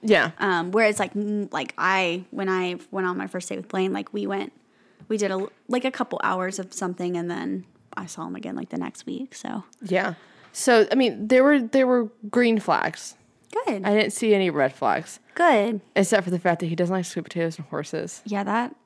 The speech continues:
Speaker 2: that's a red flag for me. <laughs> But I understand not liking horses in L A. I could get that.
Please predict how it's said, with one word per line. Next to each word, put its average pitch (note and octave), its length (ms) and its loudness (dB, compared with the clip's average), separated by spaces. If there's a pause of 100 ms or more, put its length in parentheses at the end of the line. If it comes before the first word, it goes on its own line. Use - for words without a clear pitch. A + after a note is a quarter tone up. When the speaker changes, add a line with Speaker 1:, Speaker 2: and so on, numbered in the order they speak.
(260)
Speaker 2:
that's G#3+ 200 -12
a A#3+ 40 -2
red G#3+ 160 0
flag G3 240 -4
for - 100 -10 (320)
me. A#3 80 8 (420)
<laughs> - 220 2 (800)
But C4 320 6
I A#3 120 6
understand D4+ 420 6
not C4+ 120 6
liking G#3 280 4
horses G3 400 0
in F#3 220 2
L C#3 260 -2
A. - 80 -4 (600)
I A#3 120 2
could A#3 140 2
get F3+ 160 2
that. - 220 -2